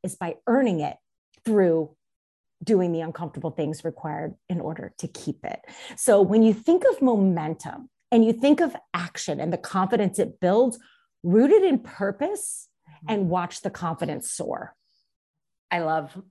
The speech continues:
Speaker 2: all of that and have experienced, uh, all of that. I have my s-,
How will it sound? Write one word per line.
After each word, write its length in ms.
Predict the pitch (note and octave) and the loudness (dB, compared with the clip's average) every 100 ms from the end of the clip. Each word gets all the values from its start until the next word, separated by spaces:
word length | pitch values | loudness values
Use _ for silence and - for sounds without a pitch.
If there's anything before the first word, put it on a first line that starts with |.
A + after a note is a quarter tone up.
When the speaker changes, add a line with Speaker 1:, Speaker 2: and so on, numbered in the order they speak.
| _ | _
Speaker 2:
all 180 | F#3 F3 | -2 0
of 140 | D#3+ | -2
that 300 | D3 C3+ C3 - | -2 -2 -4 -6
and 440 | E3 D3 C#3 C#3 D3 _ | -6 -6 -8 -14 -18 _
have 240 | D#3+ E3+ | -16 -12
experienced, 920 | D#3 - - - A3+ A3 D#3 D3 - - | -10 -10 -10 0 0 0 -2 -10 -14 -10
uh, 60 | D#3 - | -10 -4
all 180 | E3 D3+ | -2 -2
of 100 | C#3+ | -2
that. 180 | C#3+ C#3+ | -4 -2
I 100 | D3+ | -2
have 240 | E3 D#3+ | 0 0
my 140 | D#3+ D3+ | 0 -4
s-, 180 | D3+ | -4